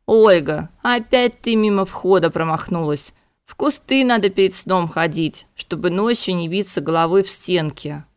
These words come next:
«Да нет, хрень какая-то приснилась». Ольга, все еще дрожа от испуга и потирая ушибленную голову,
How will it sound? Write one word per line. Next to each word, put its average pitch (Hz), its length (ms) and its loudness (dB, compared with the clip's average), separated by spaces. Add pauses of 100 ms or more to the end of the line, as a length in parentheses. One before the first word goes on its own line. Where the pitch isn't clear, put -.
(720)
«Да 165 220 -2
нет, 165 480 -4
хрень - 400 2
какая-то 160 460 -2
приснилась». 160 800 -6 (340)
Ольга, 185 440 4
все - 200 -2
еще 175 260 0
дрожа 170 420 0
от 165 100 -6
испуга 165 640 -4
и - 80 -8
потирая 170 500 -2
ушибленную 160 600 -4
голову, 202 520 2